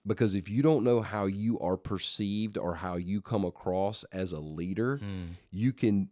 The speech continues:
Speaker 1: you can do way more harm than good. Self-awareness is one of the greatest leadership skills, and I do believe that you can learn how to be
Speaker 2: I was just gonna ask.
Speaker 1: self-aware. Yeah, because here's, here's why.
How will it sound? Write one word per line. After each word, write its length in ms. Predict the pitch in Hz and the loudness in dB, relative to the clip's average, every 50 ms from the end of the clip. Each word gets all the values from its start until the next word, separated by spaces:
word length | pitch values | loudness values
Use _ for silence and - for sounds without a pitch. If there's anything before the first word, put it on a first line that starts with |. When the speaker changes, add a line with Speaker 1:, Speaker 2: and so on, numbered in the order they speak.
| _ - | _ -8
Speaker 1:
you 160 | 107 110 120 | -2 -2 -2
can 220 | - - 117 101 92 | 2 4 2 2 4
do 180 | 90 107 101 | 4 4 4
way 420 | 95 87 85 95 98 104 110 120 131 | 4 2 2 2 4 4 6 6 6
more 360 | 123 120 123 123 123 123 120 | 6 6 4 4 4 4 2
harm 540 | 110 110 110 101 101 101 98 98 98 98 92 | 2 0 0 2 2 4 4 4 4 2 2
than 160 | 87 85 85 82 | 0 -2 -4 -4
good. 340 | 78 80 80 73 62 60 - | -4 -6 -6 -6 -8 -8 -6
Self-awareness 840 | - - 135 135 147 143 156 135 127 120 117 110 101 95 95 - - _ - - - _ _ - | -2 4 6 6 6 6 4 4 4 6 6 6 4 2 0 -2 -8 _ -18 -20 -20 _ _ -2
is 160 | 107 107 90 | 0 0 2
one 200 | 92 107 110 107 | 4 4 4 4
of 140 | 104 90 87 | 4 2 0
the 100 | 95 90 | -2 -2
greatest 760 | 87 80 87 90 104 107 117 127 135 135 131 - - - - | -2 -4 0 2 4 4 6 4 4 2 2 0 -4 -8 -10
leadership 600 | 101 95 98 107 110 110 117 117 - - 117 - | -6 -2 -2 0 0 0 0 0 0 -2 -4 -4
skills, 380 | - - 110 104 98 95 92 101 - | -4 -2 0 2 2 2 0 0 2
and 400 | 143 165 156 123 104 104 101 92 - - - - - _ _ _ _ - | 4 6 6 6 6 4 2 0 -4 -14 -20 -20 -20 _ _ _ _ 2
I 260 | - 95 104 120 135 | 4 4 6 4 4
do 320 | 131 107 98 117 117 120 117 | 2 2 2 4 4 4 6
believe 600 | 117 127 120 110 117 107 101 101 98 98 90 87 | 4 2 2 2 0 0 2 0 0 -2 0 0
that 140 | 95 90 90 | -2 -2 -2
you 300 | 95 87 95 98 98 - _ | -4 -4 -2 -2 -2 -2 _
can 720 | _ - - - 123 117 117 113 113 110 110 110 110 110 - _ | _ -18 -6 -2 0 2 4 4 4 2 2 0 -2 -4 -6 _
learn 720 | - 92 92 95 98 107 110 107 98 90 85 82 82 82 80 _ _ _ _ | -10 -6 -4 2 6 8 8 8 8 8 6 4 2 -2 -4 _ _ _ _
how 240 | _ - 107 101 98 | _ -4 0 0 2
to 80 | 92 92 | 2 0
be 320 | 85 82 - 110 107 95 | -2 0 0 0 2 2
Speaker 2:
I 80 | 107 139 | 2 2
was 160 | 135 135 113 | 2 0 0
just 240 | - 151 156 - - | 0 -2 -2 0 0
gonna 160 | 143 123 107 | 0 -2 0
ask. 160 | 78 95 98 | 0 0 2
Speaker 1:
self-aware. 460 | 123 110 95 95 92 95 101 90 82 | 4 4 4 4 2 2 2 2 2
Yeah, 220 | 78 117 120 95 - - | 4 2 2 2 2 -2
because 220 | 127 120 - 135 | -2 2 2 2
here's, 220 | 135 160 175 160 139 | 4 4 2 2 2
here's 280 | 113 143 143 143 - | -2 -2 -2 -2 0
why. 220 | 165 165 120 - | 2 2 2 0